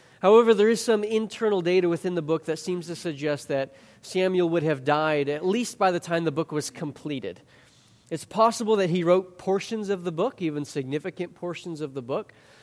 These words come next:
but there's some things within the book that makes us say, "Well, this, at least this portion of the book was written at a later period after Samuel had died." And so we don't want to say strictly that the whole thing was written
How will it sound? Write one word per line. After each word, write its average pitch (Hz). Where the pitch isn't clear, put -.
but -
there's 190
some -
things 185
within 175
the 165
book 143
that 165
makes 143
us 131
say, 143
"Well, 160
this, 170
at 170
least 160
this 196
portion 185
of 156
the 143
book 139
was 135
written 139
at 160
a 180
later 196
period 165
after 170
Samuel 143
had 151
died." 139
And 147
so 156
we 160
don't 165
want 156
to 151
say 160
strictly 180
that 139
the 151
whole 156
thing 156
was 135
written 135